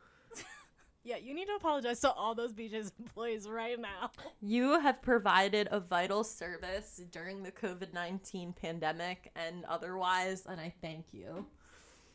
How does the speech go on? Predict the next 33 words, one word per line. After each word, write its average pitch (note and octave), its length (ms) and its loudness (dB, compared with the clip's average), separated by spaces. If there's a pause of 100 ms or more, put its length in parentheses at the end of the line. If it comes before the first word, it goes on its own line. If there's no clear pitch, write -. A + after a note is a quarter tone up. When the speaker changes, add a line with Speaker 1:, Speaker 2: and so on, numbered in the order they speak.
(300)
Speaker 2:
Oh C#3 200 -14
my - 300 -18
gosh. - 800 -6
<laughs> - 720 -8
Speaker 1:
Um, G#3 260 4
but G3 220 2
yeah, D#3+ 340 -2 (120)
this A#3 260 -2
cover F3 360 2
for D#3+ 180 -8
me. D#3+ 320 -8 (580)
Uh, C#4+ 280 6
see, D#4+ 260 -2
now D#4+ 160 4 (200)
I'm, D#4+ 80 -2
like, A3+ 220 0
going A#3+ 240 4
back G#3+ 320 8
and F3+ 260 -4
I, - 240 0
I A3 80 -4
don't E4+ 160 0
know, B3+ 440 2
maybe A3 300 -4
Aaron, B3 440 -2 (140)
that G3+ 200 -2
might D#4 220 0
be A#4 160 4
my A4+ 160 12
number G#4+ 340 8
one. D4+ 480 10
And A#3 200 4
it, - 260 2